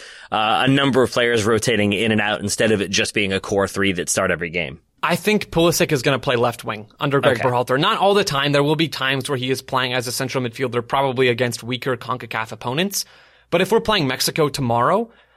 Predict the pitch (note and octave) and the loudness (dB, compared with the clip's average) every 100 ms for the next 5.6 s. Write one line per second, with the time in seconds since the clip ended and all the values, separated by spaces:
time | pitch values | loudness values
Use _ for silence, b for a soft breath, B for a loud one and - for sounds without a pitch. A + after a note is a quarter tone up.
0 | b D#3+ D#3 - E3+ F#3+ - D#3 D3+ D#3 | b -2 -2 0 2 2 2 0 0 -2
1 | C3+ - C#3 C3 B2 C3 C#3 B2+ B2+ A#2+ | -2 -2 -2 -2 -2 -2 0 0 -2 -2
2 | C3+ B2 A#2+ C3+ B2 A#2+ - A#2 A2 - | -2 -2 -2 -2 -2 -4 -4 -6 -6 -8
3 | A2+ - B2+ B2+ C#3 A2+ B2+ B2 B2 A#2+ | -8 -8 -6 -4 -4 0 0 0 0 -2
4 | A#2 A2+ A2+ - D#3 C3+ A#2+ A#2 B2+ A#2 | -2 -4 -8 -4 -2 -2 -4 -4 -2 -2
5 | A#2 C#3 F3 G#3 B3 | -2 -2 -2 -2 -2